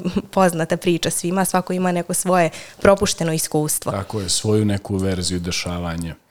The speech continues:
Speaker 1: Tačno.
Speaker 2: I ono što je, je li, percipirao da će biti njegova realnost i zbilje i onda smo shvatili svi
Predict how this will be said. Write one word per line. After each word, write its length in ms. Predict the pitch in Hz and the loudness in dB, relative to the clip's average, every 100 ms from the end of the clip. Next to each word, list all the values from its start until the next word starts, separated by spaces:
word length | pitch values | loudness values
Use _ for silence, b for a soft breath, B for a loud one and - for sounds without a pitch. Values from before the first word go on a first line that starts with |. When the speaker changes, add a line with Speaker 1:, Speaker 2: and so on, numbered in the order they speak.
| _ | _
Speaker 1:
Tačno. 220 | - 175 - | -8 -6 -2
Speaker 2:
I 140 | 98 | 0
ono 180 | 101 90 | 2 0
što 220 | - 95 | -2 0
je, 200 | 90 85 87 | 0 -2 -4
je 140 | 98 | -4
li, 160 | 90 85 | -4 -6
percipirao 840 | _ 98 87 - 98 107 104 98 | _ -8 -6 -6 -4 -2 0 0
da 100 | 87 | -2
će 160 | 87 90 | -4 -4
biti 300 | 98 95 98 | -4 -4 -2
njegova 440 | 95 95 92 90 | -2 -2 -4 -2
realnost 560 | 90 90 98 98 92 - | -2 -2 -2 -2 -4 -6
i 60 | |
zbilje 440 | 87 90 98 101 95 | -8 -4 -2 0 -2
i 40 | |
onda 200 | 95 92 | -2 -2
smo 180 | 90 95 | -4 -4
shvatili 440 | - 95 - 92 | -4 -4 -4 -4
svi 300 | 85 - 92 | -4 -2 -4